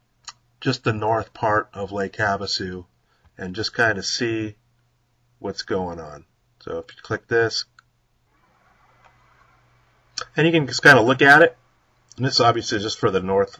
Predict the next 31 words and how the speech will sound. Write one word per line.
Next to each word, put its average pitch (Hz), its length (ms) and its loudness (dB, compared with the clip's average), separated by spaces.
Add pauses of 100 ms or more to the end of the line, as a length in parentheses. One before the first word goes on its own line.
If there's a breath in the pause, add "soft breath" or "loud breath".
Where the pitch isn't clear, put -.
(120)
uh, 80 160 -8
part 80 240 -8
of 71 80 -16
town. 78 320 -12 (560 soft breath)
And 92 100 -10
just - 120 -12
kinda 107 200 4
scroll 107 340 2
through 110 180 -4
the 107 40 -2
data 98 600 -2 (500 soft breath)
and 90 580 -6
see 101 480 -8 (340)
what, 95 240 -2
what's 101 200 -8
going 107 300 0
on 120 200 2
out 78 220 -4
there. 67 300 -12 (240)
So - 160 -8
it's 107 100 -4
a 123 60 -4
pretty 175 240 -2
useful 110 380 -6
tool. 120 600 2 (400 soft breath)
Um, 95 380 -4
you 92 40 -8
can 104 140 -2
also, 104 720 2 (360 soft breath)
you 104 120 -10
know, 95 320 -2